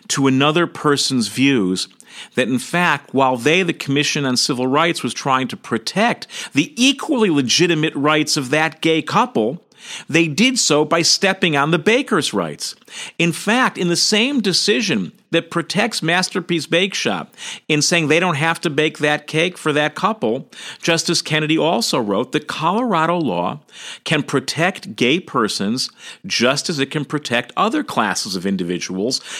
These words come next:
in acquiring whatever products and services they choose on the same terms and conditions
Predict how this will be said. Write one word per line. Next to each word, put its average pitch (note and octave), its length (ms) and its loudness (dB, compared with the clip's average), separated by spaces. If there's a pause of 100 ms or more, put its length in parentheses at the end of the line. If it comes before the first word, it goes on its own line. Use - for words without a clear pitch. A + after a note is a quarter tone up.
in D#3+ 160 2
acquiring D#3+ 720 0 (120)
whatever B2 920 0
products D#3 640 -2
and E3 140 -4
services D3 600 -2
they D#3 160 -2
choose F#2+ 480 -2 (680)
on G#2+ 140 4
the G#2 80 2
same D3 460 2
terms F3 400 0
and E3+ 140 -2
conditions C3 640 -2